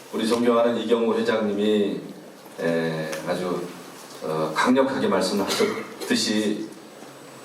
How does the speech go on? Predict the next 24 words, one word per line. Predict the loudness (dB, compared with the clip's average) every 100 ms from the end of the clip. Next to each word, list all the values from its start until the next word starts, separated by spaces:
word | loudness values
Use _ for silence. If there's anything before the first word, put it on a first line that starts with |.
| -2
이제 | 0
환경이 | 2 2 2 4 4 4 4
변하면 | 4 4 4 6 6 4 0 -4 -10 -12
새마을 | -6 4 6 6
운동의 | 4 2 4 4 4 4 2 -2 -8 -16 -20 -20 -20 -20 -20 -6
그 | 0
내용도 | 6 6 6 2 0
바뀌고, | 0 -4 -8 -2 2 2 0 -4 -14 -18 -18 -18 -20 -20 -12
어, | -8 -6 -2
좀 | 0 2
이런, | 2 4
이런 | 4
것 | 4
같습니다. | 2 0 -4 -4
그래서 | -4 -4
새마을 | 0 4 6 4
운동 | 2 2 2 -2 -6
그 | -8
캠페인도 | -2 0 0 0 4 4 4 -2 -10 -14 -14 -14 -4
이제 | -4 0
변화, | 4 6 6 6 4 2 -2 -6 -6
발전, | 2 4 4 4 4 4 0 -6 -12 -16 -10
진화하는 | -2 2 4 4 4 2
거구나. | 0 0 2 2 2 0 -4